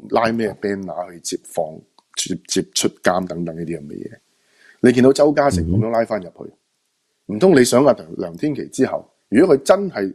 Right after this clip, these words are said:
Speaker 1: 屋企人連社交媒體都鏟埋，你知道咩事嘅，其實。
Speaker 2: 嗯。
Speaker 1: 如果佢真係希望可以低調，
Speaker 2: 但係
Speaker 1: 我哋應該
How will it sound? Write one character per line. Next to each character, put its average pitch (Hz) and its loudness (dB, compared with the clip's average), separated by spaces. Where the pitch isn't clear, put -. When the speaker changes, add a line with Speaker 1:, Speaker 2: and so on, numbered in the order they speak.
Speaker 1:
屋 - -4
企 - -2
人 92 -2
連 85 -10
社 110 0
交 165 4
媒 107 -6
體 107 -12
都 131 -2
鏟 - -8
埋， 104 -10
你 95 -10
知 131 -6
道 104 -4
咩 98 -6
事 - -12
嘅， - -16
其 - -20
實。 - -18
Speaker 2:
嗯。 78 -4
Speaker 1:
如 131 6
果 175 4
佢 - 0
真 185 4
係 113 -4
希 147 0
望 107 -2
可 107 -4
以 113 2
低 113 8
調， 107 6
Speaker 2:
但 92 4
係 80 -4
Speaker 1:
我 90 -14
哋 85 -10
應 131 4
該 123 4